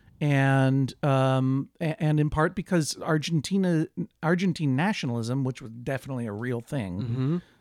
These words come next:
Speaker 1: did not like him. And, you know, w-, the Perón regime fired him from the director of, being the director of the nation-, uh, the National Library and appointed him a regional poultry inspector 'cause he was not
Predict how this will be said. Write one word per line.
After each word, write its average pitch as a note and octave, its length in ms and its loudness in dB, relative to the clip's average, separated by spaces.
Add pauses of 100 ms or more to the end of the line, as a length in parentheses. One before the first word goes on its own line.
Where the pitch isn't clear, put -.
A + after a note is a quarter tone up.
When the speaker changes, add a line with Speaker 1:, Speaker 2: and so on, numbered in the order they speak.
(120)
Speaker 1:
did C#3+ 120 -2
not C#3 220 0
like C3+ 220 0
him. C3+ 480 2
And, G#2 380 -6
you B2 100 -2
know, G#2 300 -4
w-, D3+ 200 -6
the C3 160 -6
Perón D3 640 2 (360)
regime B2 800 2 (540)
fired C#3 560 4
him A2 300 0 (120)
from C#3 200 -6
the A#2+ 120 0
director A#2+ 680 -2
of, D3 260 -10
being C3+ 220 0
the A#2+ 220 -2 (160)
director C3 320 -2
of A2 80 -4
the A#2+ 60 -2
nation-, A2+ 400 -4
uh, A#2+ 220 -4
the A#2+ 380 -8 (260)
National B2 380 -6
Library A2+ 500 -4
and F#2+ 140 -12 (460)
appointed B2+ 420 -2
him A2 380 -2
a B2 100 -4
regional B2 500 -2
poultry C#3 480 -6
inspector - 600 -14 (100)
'cause G#2 240 -8
he - 100 -6
was - 220 -6
not F#3 320 4